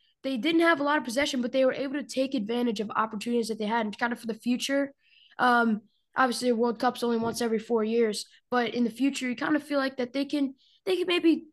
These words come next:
threat some people in the next World Cup, uh, in twenty twenty-six in the U S. Um, and so, but Brazil obviously makes it through, and it's just a win against a hot Brazil team that hadn't, that hasn't lost in a while. And, and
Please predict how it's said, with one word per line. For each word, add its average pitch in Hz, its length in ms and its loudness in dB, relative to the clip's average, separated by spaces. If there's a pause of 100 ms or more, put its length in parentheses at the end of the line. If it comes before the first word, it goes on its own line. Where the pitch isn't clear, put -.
threat 302 220 2
some 240 180 -4
people 240 400 0
in 233 160 -2
the 233 80 0
next 220 260 -4
World 220 220 -2
Cup, 208 340 -2
uh, 214 180 0
in 202 60 -4
twenty 226 260 -4
twenty-six 214 500 -6
in 220 80 -4
the 220 60 0
U 214 100 0
S. 202 220 -4 (360)
Um, 233 340 2 (300)
and 254 160 2
so, 262 460 0 (560)
but 277 120 2
Brazil 262 300 2
obviously 285 280 2
makes 247 200 0
it 240 100 -6
through, 262 200 0
and 254 100 0
it's 277 160 -4
just 330 160 -2
a 320 80 4
win 269 240 4
against 294 300 0
a - 20 -2
hot 285 340 0
Brazil 226 360 -2
team 220 240 -4
that 202 100 -2
hadn't, 240 460 -2
that 220 180 -4 (280)
hasn't 277 360 0
lost 208 480 0
in 233 120 -2
a 214 40 0
while. 214 640 0 (400)
And, 233 360 2 (480)
and 247 380 6